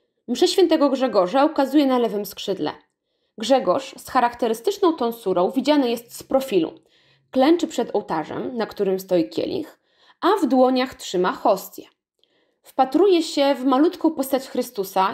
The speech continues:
jako męża boleści, już znamy to przedstawienie. A skoro męża boleści, to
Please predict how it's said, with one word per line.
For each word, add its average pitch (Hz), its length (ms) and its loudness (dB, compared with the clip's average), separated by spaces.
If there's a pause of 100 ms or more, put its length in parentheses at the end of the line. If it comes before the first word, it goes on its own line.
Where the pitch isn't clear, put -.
jako 208 280 -2
męża 196 380 0
boleści, 185 840 -4
już 320 140 2
znamy 202 260 0
to 165 120 -8
przedstawienie. - 800 -10 (1000)
A 311 180 2
skoro 254 380 0
męża 220 320 0
boleści, 285 800 -2 (240)
to 466 140 0